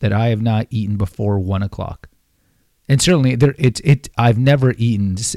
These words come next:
since November twenty fourteen, uh, and eight, seven in the morning, eight in the morning, nine in the morning, ten, any of that. No. I'll drink tea and water, but no. And it's interesting 'cause I remember,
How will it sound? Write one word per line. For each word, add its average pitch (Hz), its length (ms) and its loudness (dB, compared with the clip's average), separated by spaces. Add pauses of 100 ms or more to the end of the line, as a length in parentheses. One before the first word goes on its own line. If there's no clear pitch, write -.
since 110 260 -4
November 107 360 2
twenty 107 240 0
fourteen, 98 680 -2 (1600)
uh, 101 240 0
and 104 140 -4
eight, 95 260 -2 (240)
seven 92 240 0
in 92 80 2
the 92 60 0
morning, 90 300 0
eight 87 120 -4
in 90 80 -4
the 90 60 -2
morning, 87 260 -2
nine 85 200 -6
in 85 60 -4
the 85 60 -4
morning, 82 280 -6
ten, - 220 -8
any 110 220 0
of 92 60 -2
that. - 220 -10
No. - 140 -8 (640)
I'll 101 140 2
drink 101 260 0
tea 127 340 -4 (120)
and 95 120 -2
water, 92 280 -2
but - 160 -10
no. - 180 -14 (800)
And 185 160 6
it's 170 80 2
interesting 202 320 2
'cause 143 120 -4
I 156 100 2
remember, 170 640 4